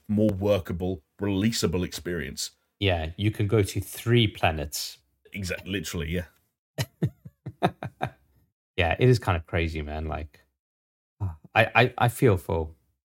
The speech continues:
Speaker 2: for Texas-based Aspire or Asper, however you wanna say it.
Speaker 1: Yeah.
Speaker 2: It's kind of rough, man.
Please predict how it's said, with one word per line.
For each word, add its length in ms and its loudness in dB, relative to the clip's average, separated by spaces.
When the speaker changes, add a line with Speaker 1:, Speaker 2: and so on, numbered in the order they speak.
Speaker 2:
for 80 -8
Texas-based 840 0
Aspire 640 2
or 240 -2
Asper, 560 0
however 180 -2
you 100 -2
wanna 120 -2
say 220 0
it. 140 -8
Speaker 1:
Yeah. 100 -2
Speaker 2:
It's 80 -4
kind 200 -2
of 80 -2
rough, 260 0
man. 240 -10